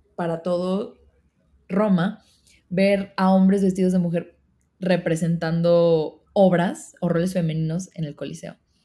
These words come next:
Lo mismo pasó con las estrellas de rock. Cuando empiezan las primeras obras musicales,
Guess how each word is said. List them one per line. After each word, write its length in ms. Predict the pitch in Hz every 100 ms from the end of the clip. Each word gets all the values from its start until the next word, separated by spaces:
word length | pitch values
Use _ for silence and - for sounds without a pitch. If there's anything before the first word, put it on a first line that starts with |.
| _ - - _
Lo 140 | - 196
mismo 320 | 208 208 226
pasó 280 | 190 190 185
con 120 | 196
las 140 | 190
estrellas 420 | 185 180 170 180
de 80 | 175
rock. 300 | 170 190 185 - _ _ _ _ _ _
Cuando 300 | 214 208 214
empiezan 420 | 202 226 240 294
las 120 | 277
primeras 420 | 226 208 208 233
obras 260 | 220 214 214
musicales, 720 | 214 196 175 208 196 254 -